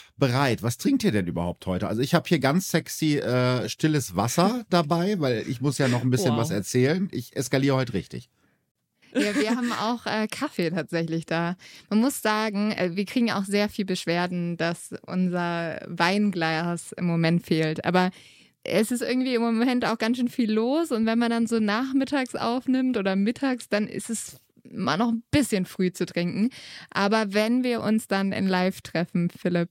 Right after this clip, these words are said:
Speaker 3: dann trinken wir einen schönen Vino, würde ich sagen.
Speaker 1: Dann wird in echt getrunken und dann treffen wir uns ja vielleicht
Speaker 3: Mhm.
Speaker 1: auch nicht mittags oder nachmittags. Also zu einer Zeit, wo man schon trinken darf, dann am besten.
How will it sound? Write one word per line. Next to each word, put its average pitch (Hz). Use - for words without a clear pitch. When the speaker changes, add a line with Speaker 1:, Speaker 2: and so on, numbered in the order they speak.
Speaker 3:
dann 170
trinken 175
wir 170
einen 165
schönen 165
Vino, 160
würde -
ich -
sagen. -
Speaker 1:
Dann 107
wird 98
in 98
echt -
getrunken 92
und 87
dann 92
treffen 110
wir 104
uns 98
ja 98
vielleicht 98
Speaker 3:
Mhm. -
Speaker 1:
auch 90
nicht 101
mittags 120
oder 87
nachmittags. 78
Also 82
zu 95
einer 92
Zeit, 113
wo 110
man 101
schon 95
trinken 82
darf, 73
dann 67
am 58
besten. -